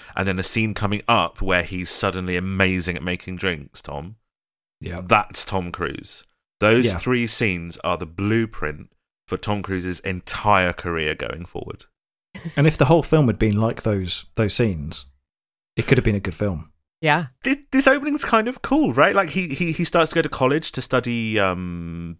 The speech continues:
Speaker 1: business, uh, and he's learning how to make
Speaker 3: <laughs>
Speaker 1: drinks and then serving them, and he's better at it, but he's kind of being goofy. He's, like, goofy Tom, which we haven't seen in a little while. But he just has these, like, what's, <laughs>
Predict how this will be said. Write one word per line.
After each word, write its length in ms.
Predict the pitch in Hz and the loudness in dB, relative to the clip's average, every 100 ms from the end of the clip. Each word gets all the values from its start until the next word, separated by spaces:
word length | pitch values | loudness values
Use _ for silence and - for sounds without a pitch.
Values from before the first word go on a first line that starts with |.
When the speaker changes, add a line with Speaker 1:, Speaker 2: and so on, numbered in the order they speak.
| - | -4
Speaker 1:
business, 580 | 92 92 85 - - - _ _ _ - | -4 -4 -6 -10 -18 -20 _ _ _ 2
uh, 680 | 92 90 85 85 78 71 - | 4 6 6 6 4 2 0
and 320 | 87 90 208 | -4 -2 0
he's 220 | - - - | 2 2 2
learning 240 | 90 240 | 0 0
how 80 | - | -4
to 60 | 220 | -6
make 160 | 78 | -6
Speaker 3:
<laughs> 20 | |
Speaker 1:
drinks 560 | 202 92 92 87 87 - | -2 2 4 2 -4 -8
and 160 | - 85 | -8 -6
then 400 | 82 85 80 78 _ _ | -6 -8 -12 -16 _ _
serving 680 | - - - 101 98 92 90 | -14 -8 -2 0 2 0 -2
them, 420 | 90 87 87 87 - - | -2 -4 -4 -8 -12 -12
and 100 | - | -6
he's 140 | 98 90 | -6 -4
better 340 | - 104 101 | 0 4 4
at 140 | 90 90 | 4 2
it, 160 | 85 | 0
but 100 | 127 | -2
he's 180 | 127 147 | 0 -2
kind 140 | - 170 | 0 0
of 140 | - | 0
being 220 | 165 151 | 0 0
goofy. 500 | - 196 - 107 90 90 | 2 2 2 2 2 0
He's, 160 | 104 | 0
like, 180 | 120 113 | 0 2
goofy 260 | 135 156 - | 0 0 -2
Tom, 460 | - 113 95 98 - - - | 4 4 4 -2 -12 -20 -10
which 120 | 110 | -6
we 80 | 117 | -2
haven't 300 | 107 117 120 | 2 2 2
seen 260 | 104 110 101 | -2 -2 -2
in 100 | 92 | -4
a 80 | 87 | -4
little 200 | 85 85 | -6 -4
while. 420 | 85 80 82 98 _ | -2 -2 -2 -10 _
But 140 | 143 143 | -2 0
he 160 | 165 | -2
just 220 | 165 208 - | 0 -2 0
has 260 | 214 220 | -2 -2
these, 580 | - 151 127 120 - - _ - | -2 -4 -4 -6 -14 -16 _ -8
like, 140 | 196 | -6
what's, 400 | 233 381 - - - - - | -4 -4 -6 -10 -10 -12 -10
<laughs> 80 | - | -10